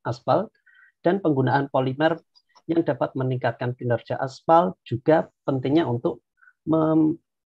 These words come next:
menggunakan material berbahan limbah dengan tetap melihat kekurangan dan kerugiannya. Baik, untuk sesi selanjutnya, tanya,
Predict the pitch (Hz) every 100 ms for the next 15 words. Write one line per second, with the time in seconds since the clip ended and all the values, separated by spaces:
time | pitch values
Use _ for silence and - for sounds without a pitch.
0 | _ _ _ _ _ _ _ _ _ 175
1 | 170 147 156 170 165 143 147 151 139 -
2 | - 139 135 127 110 139 208 - - -
3 | 123 160 - - 147 - _ - 123 117
4 | 131 - _ - 127 131 123 131 151 131
5 | 113 117 113 - 113 104 101 _ _ _
6 | _ _ - 113 135 - _ _ _ _
7 | _ _ 175 175 165 156 147 139 139 -
8 | 139 120 117 - 135 202 220 - 117 127
9 | 123